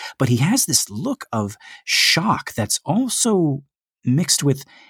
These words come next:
hurt and sadness, and it's, it's really touching. You, you think it, it'd be this look of outrage, like, "Who did this to church property?"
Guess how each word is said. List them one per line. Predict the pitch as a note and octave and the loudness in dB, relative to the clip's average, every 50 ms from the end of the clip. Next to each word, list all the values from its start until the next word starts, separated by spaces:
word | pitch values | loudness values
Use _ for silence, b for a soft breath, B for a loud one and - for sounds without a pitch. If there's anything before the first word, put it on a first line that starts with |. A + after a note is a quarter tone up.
| b b _ _ _ _ _ _ _ | b b _ _ _ _ _ _ _
hurt | - - - - - E3 A#3+ D#4+ - - - - - _ _ | -14 -14 -12 -4 -2 -2 -2 -2 -2 -2 -2 -2 -2 _ _
and | - A2+ G#2 G2+ F#2+ | 0 0 0 2 2
sadness, | F#2+ - - - - - C3 C3 E3+ G#3 G#3+ A3 A3+ B3 A#3 - - - | 2 2 4 4 2 2 0 0 -2 0 2 2 2 2 2 0 0 0
and | - C#3+ C#3 | 2 2 2
it's, | - - - | 2 2 0
it's | - C3+ C#3 B2+ - | -2 -2 -2 0 -2
really | D3 F3+ C4+ F#4 F#4 B3 | -2 0 0 2 2 0
touching. | C#3+ - - A#3 - - B2 G2 F#2+ | 0 0 -4 -2 0 0 0 0 2
You, | A2 D#3+ G#3 | 0 0 0
you | G3+ D3+ F3+ G#3 | 2 2 2 2
think | - D4+ D#4+ E4 - | 2 2 0 0 0
it, | F#3+ - - _ | -2 -6 -8 _
it'd | F3+ D3+ D3 C3+ C3+ A#2 | -4 -2 0 0 0 2
be | B2+ D3 C#3+ | 2 2 2
this | A#2+ B2+ A2+ - - | 4 2 2 2 2
look | A#2+ C#3 C#3+ - | 2 0 0 0
of | A2 - - - | -2 -2 0 0
outrage, | A#2+ - - - A#2 G#2 G2+ F#2 - - | 0 0 0 0 -2 -2 -2 -2 -2 0
like, | A2 G#2 - B B - | 0 -2 -2 B B -6
"Who | - - F3+ D3+ B2+ A2 | 0 0 2 2 0 0
did | G#2+ - B2+ G#2+ G2+ | 0 -2 -2 -2 -2
this | A#2+ B2+ A#2+ - - | -2 -2 -2 0 -2
to | C#3 - | -2 -2
church | - - C3+ A#2+ - - | 0 0 0 0 -2 -4
property?" | A2+ A#2 A#2 B2+ A#2 A#2 A2 G#2 | 0 0 2 2 4 2 0 0